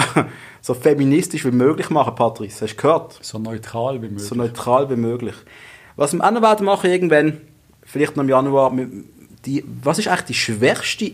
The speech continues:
Speaker 1: F-C-B-Elf gewesen, die wir im Neu-, Neujoggeli gesehen haben?
Speaker 2: <laughs> Britta.
Speaker 1: Wir
Speaker 2: Nein,
Speaker 1: werden
Speaker 2: der wird's
Speaker 1: die
Speaker 2: nicht in die Mannschaft schaffen.
Speaker 1: Nein, wird nicht. Aber wir werden das bereden.
Speaker 2: Wer ist der schwächste Elf auch?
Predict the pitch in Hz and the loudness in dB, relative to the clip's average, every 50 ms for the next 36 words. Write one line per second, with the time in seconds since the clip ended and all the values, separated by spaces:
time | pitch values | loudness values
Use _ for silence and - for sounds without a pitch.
0 | - - 175 196 - - - - 190 180 185 175 - - 135 147 165 165 - - | -2 -2 -2 -2 -2 -4 -2 -2 0 0 0 0 0 0 0 0 -2 -4 -6 -6
1 | - 160 143 135 127 131 131 127 123 120 123 127 151 147 - 135 - - 127 123 | -6 -4 -2 -2 -2 -2 0 0 0 0 0 0 -2 -4 -6 -8 -4 -2 0 2
2 | 127 143 147 127 123 107 - - 139 123 123 123 - - - 107 110 123 120 107 | 2 2 4 2 2 0 0 -2 -4 -4 -4 -6 -8 -4 -4 -2 -4 -2 -4 -6
3 | 92 90 - - - - - - - 269 - - 175 190 185 - 156 131 107 - | -8 -8 -12 -16 -14 -4 -2 0 0 0 0 0 -2 -4 -2 -4 -4 -4 -4 -6
4 | - _ _ _ - - - - _ - - 679 679 640 587 - 233 - - - | -14 _ _ _ -20 -20 -20 -20 _ -6 -4 -2 -2 -2 0 0 -2 -2 0 0
5 | 165 175 185 180 160 165 170 185 175 170 - 135 160 175 180 180 170 160 151 156 | 4 4 4 6 6 4 4 4 4 2 4 4 4 4 4 4 4 4 2 0
6 | 156 151 139 131 131 135 123 131 127 123 113 120 117 117 - 107 98 98 113 127 | 0 0 -2 -2 -2 -2 -2 -2 -4 -4 -6 -6 -6 -8 -8 -10 -10 -10 -4 0
7 | 135 147 156 151 143 131 - 117 117 120 120 135 143 151 147 147 143 160 175 170 | 2 2 4 2 2 0 -2 -4 -4 -4 -2 0 0 2 2 2 2 2 2 0
8 | 156 156 - - 139 123 131 143 180 196 196 214 208 - - 101 117 120 - - | -2 -4 -4 -4 -2 -2 -2 -2 -2 -4 -6 -6 -8 -12 -12 -12 -12 -12 -12 -14
9 | - - 143 160 - - 135 147 139 156 143 131 131 131 | -12 -12 -12 -14 -12 -14 -14 -12 -12 -12 -12 -12 -12 -12